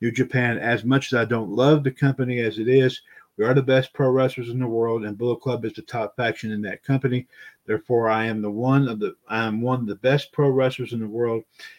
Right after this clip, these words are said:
better than Jay White, better than Juice Robinson. I've just never had the chance to prove it. Here it is. My chance is coming. I just saw that they, that they brought in those A W S kids.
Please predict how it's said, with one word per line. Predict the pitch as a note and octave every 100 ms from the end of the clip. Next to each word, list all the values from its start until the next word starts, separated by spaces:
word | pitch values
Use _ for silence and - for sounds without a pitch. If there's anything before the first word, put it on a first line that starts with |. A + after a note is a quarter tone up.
| _ -
better | A#2 C#3+
than | D3 D3
Jay | C#3 C3+
White, | A#2+ A#2 A2+ F#2+
better | A#2+ C#3
than | C#3+ C3+
Juice | C3 B2
Robinson. | B2 A#2+ A#2+ A#2 A2+ _ - _ _ -
I've | A2 A2
just | A#2 -
never | B2 A2+ A2+
had | B2 A#2+ A#2+
the | G#2
chance | - A2+ -
to | -
prove | - D3 G2+
it. | - _ _ _ _
Here | C3 C3
it | C3
is. | B2
My | A#2 A2
chance | - C3+ C#3+ D3
is | C#3
coming. | C#3+ B2+ B2 B2
I | A2
just | A2 A2 -
saw | B2+ A#2+
that | A2+
they, | A2+ A2 G#2 - _ _ _ _ _ -
that | G#2
they | B2 A2
brought | G#2+ B2 C3+ C3
in | B2+ A#2+ A2
those | A2+ A2+ G#2 - _ _ -
A | A2+
W | A#2+ B2 A#2+ A#2
S | A2 - - -
kids. | D3 D3 C3+